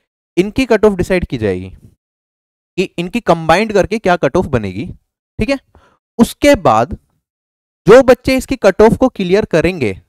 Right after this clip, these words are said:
उनका computer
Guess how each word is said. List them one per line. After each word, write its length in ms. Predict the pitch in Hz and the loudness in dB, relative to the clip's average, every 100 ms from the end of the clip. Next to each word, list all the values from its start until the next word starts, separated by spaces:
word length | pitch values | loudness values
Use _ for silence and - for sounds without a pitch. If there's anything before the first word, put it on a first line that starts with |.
| _ _ _ _ _ _ _ _ - | _ _ _ _ _ _ _ _ 0
उनका 400 | 214 220 254 285 285 _ _ | 0 2 2 2 0 _ _
computer 640 | 156 156 180 190 226 294 | -4 -2 2 4 6 4